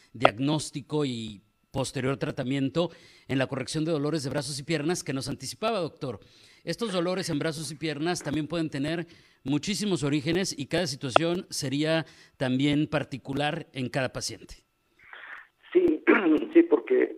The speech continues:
Speaker 2: últimamente hemos visto muchos pacientes que acuden a consulta por un dolor de brazos, de piernas, pero que ya tomaron analgésicos, desinflamatorios, <clears throat> guardan reposo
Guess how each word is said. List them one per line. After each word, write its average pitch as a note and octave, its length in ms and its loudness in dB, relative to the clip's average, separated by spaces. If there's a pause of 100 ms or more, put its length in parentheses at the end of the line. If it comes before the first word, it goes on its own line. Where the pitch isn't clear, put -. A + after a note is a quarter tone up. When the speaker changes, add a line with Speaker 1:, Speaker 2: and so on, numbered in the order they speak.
(120)
Speaker 2:
últimamente D3 800 2 (1040)
hemos B2+ 260 2
visto B2 380 -2
muchos B2+ 320 2
pacientes - 640 2 (680)
que B2+ 100 8
acuden D3 380 6
a B2+ 140 8
consulta C3 480 2
por A#2+ 180 2
un B2 120 0
dolor C3 340 2
de B2+ 80 2
brazos, A2+ 720 2 (480)
de - 80 -4
piernas, A#2+ 540 6 (400)
pero B2 200 10
que C3+ 160 8
ya E3 220 6
tomaron D#3+ 460 6
analgésicos, - 1120 -2 (520)
desinflamatorios, B2+ 1400 4 (400)
<clears throat> D3+ 240 2
guardan C#3+ 380 10
reposo D3 720 2